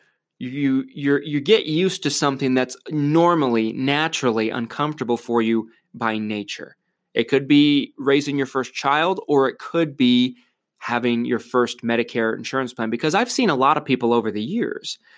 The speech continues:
come to us that have had a plan since they became eligible. They signed up for this plan. They've had it for ten years, especially on the Medicare Advantage side,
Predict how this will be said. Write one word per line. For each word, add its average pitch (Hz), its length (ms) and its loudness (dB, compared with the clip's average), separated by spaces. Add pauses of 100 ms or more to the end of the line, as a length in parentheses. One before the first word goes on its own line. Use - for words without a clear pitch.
(460)
come 175 220 2
to 147 200 0
us 165 240 2
that 135 160 0
have 131 160 -4
had 185 640 -2
a 135 60 -4
plan 156 580 -2
since 185 380 -4
they 208 240 0
became 190 500 -4
eligible. 123 420 2
They 131 140 2
signed 196 340 0
up - 160 0
for 170 120 -2
this 160 160 -2
plan. 123 420 -2
They've 143 140 -2
had 143 120 0
it - 80 -2
for 123 120 -8
ten 196 320 -2
years, 117 440 0 (460)
especially 208 400 2
on 151 220 2
the 143 60 4
Medicare 143 340 0
Advantage 151 360 0
side, 110 360 -2